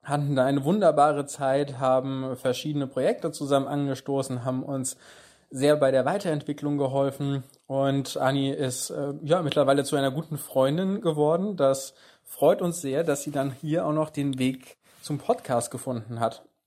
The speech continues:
Normalerweise ist es ja ein Beziehungspodcast. Anni war jetzt trotzdem alleine da. Sie ist eigentlich Single, aber sie hat eine ganz spannende Vergangenheit, was Beziehungen angeht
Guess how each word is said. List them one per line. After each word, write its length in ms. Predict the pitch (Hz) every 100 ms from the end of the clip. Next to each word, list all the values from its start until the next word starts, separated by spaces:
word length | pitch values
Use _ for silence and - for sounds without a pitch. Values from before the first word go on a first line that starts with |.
| _
Normalerweise 560 | 143 170 220 160 160 170
ist 140 | 147
es 120 | 147
ja 100 | 143
ein 140 | 135 135
Beziehungspodcast. 1400 | 131 196 202 123 - - 120 - 131 131 185 - - _ _
Anni 280 | 123 151 165
war 120 | 135
jetzt 200 | 127 123
trotzdem 400 | - 127 - 139
alleine 340 | 127 113 113 123
da. 380 | 139 170 226 254 _ _ _ -
Sie 140 | 131
ist 100 | 120
eigentlich 320 | 127 120 117
Single, 500 | - 131 165 269 - _ -
aber 380 | 127 131 151
sie 140 | 143 123
hat 200 | 147 156
eine 180 | 139 135
ganz 200 | 135 139
spannende 380 | - 139 156 139
Vergangenheit, 840 | 139 131 190 135 113 110 135 160 -
was 340 | 127 123 -
Beziehungen 540 | 127 - 170 185 170
angeht 420 | 160 160 170 202